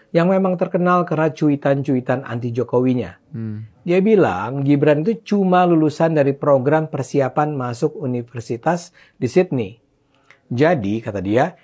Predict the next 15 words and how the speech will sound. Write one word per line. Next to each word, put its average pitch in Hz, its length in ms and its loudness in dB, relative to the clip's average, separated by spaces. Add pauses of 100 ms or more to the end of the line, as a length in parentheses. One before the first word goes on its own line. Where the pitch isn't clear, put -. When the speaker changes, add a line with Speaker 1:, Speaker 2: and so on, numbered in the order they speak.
(140)
Speaker 1:
ijazah 120 500 0
yang 120 220 -2
ditunjukkan 120 580 -4
Gibran 143 460 2
dalam 117 240 0
foto-fotonya 151 840 0 (300)
adalah 131 400 4
semacam 135 580 -2 (220)
sertifikat 135 840 -4
kursus 147 640 2
setara 135 420 0
D 120 220 -2
satu 139 480 -2
di 123 100 -6
Australia. 110 600 -4